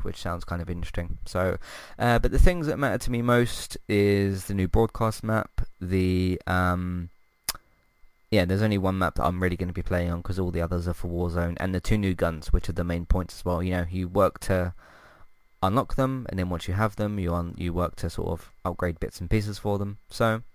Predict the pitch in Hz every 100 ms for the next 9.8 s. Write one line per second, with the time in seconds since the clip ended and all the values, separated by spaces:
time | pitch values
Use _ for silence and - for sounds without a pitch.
0 | - _ - - 339 - 180 208 185 185
1 | 175 160 139 147 143 - - - 120 113
2 | - 110 101 101 - 95 92 92 110 110
3 | 156 139 123 95 110 107 - 113 104 101
4 | 98 92 95 92 90 95 98 - - 135
5 | - 127 127 120 120 120 - 95 - 98
6 | - - 90 87 87 - 101 95 98 95
7 | 98 98 - - - - - - - -
8 | 98 92 - 123 120 120 202 185 151 -
9 | 147 - 143 131 135 - 127